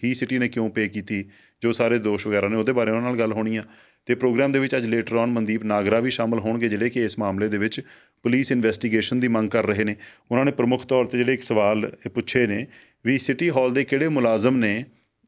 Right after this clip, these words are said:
ਜਿਹੜੀ ਇਹ, ਅਹ, ਲੈਂਡ ਡੀਲ ਸੀ ਉਹਨੂੰ ਮਨਜ਼ੂਰੀ ਦਿੱਤੀ, ਫਿਰ ਕਿਹੜਾ ਇੰਪਲਾਈ, ਕਿਹੜਾ, ਅਹ, ਜਿਹੜਾ ਕੋਈ ਮਿਡਲਮੈਨ ਸੀ ਜਿਹੜਾ ਕਿ allegedly ਫਲਿੱਪ ਕਰਕੇ ਪੈਸੇ ਕਮਾ ਗਿਆ, ਕੀ ਉਸਨੇ ਸਿਟੀ ਹਾਲ ਦੇ ਵਿੱਚ ਕਿਸੇ ਇੰਪਲਾਈ ਦੇ ਨਾਲ ਗੱਲ ਕੀਤੀ ਸੀ,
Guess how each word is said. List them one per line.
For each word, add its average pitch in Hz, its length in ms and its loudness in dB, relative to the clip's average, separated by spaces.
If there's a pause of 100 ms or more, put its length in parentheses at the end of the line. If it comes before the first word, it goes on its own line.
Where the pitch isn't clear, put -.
(120)
ਜਿਹੜੀ 123 280 0
ਇਹ, 113 480 2
ਅਹ, 131 300 -6
ਲੈਂਡ 117 320 2
ਡੀਲ 117 220 2
ਸੀ 107 280 -4 (440)
ਉਹਨੂੰ 147 220 2
ਮਨਜ਼ੂਰੀ 117 400 0
ਦਿੱਤੀ, 135 380 -4 (380)
ਫਿਰ 139 240 2
ਕਿਹੜਾ 175 560 0
ਇੰਪਲਾਈ, 135 760 0 (140)
ਕਿਹੜਾ, 170 520 2
ਅਹ, 123 680 -2
ਜਿਹੜਾ 135 340 0
ਕੋਈ 147 140 0
ਮਿਡਲਮੈਨ 123 840 0
ਸੀ 113 180 -6
ਜਿਹੜਾ 113 220 0
ਕਿ 120 240 -2 (1040)
allegedly 131 460 2
ਫਲਿੱਪ 147 240 0
ਕਰਕੇ 120 260 2
ਪੈਸੇ 107 280 0
ਕਮਾ 104 220 0
ਗਿਆ, 104 240 -6 (540)
ਕੀ 151 140 0
ਉਸਨੇ 175 240 0
ਸਿਟੀ 170 260 -2
ਹਾਲ 156 160 2
ਦੇ 143 80 2
ਵਿੱਚ 143 140 -2
ਕਿਸੇ 143 240 0
ਇੰਪਲਾਈ 117 340 2
ਦੇ 127 80 2
ਨਾਲ 131 200 2
ਗੱਲ 123 160 2
ਕੀਤੀ 127 300 -4
ਸੀ, 165 200 -8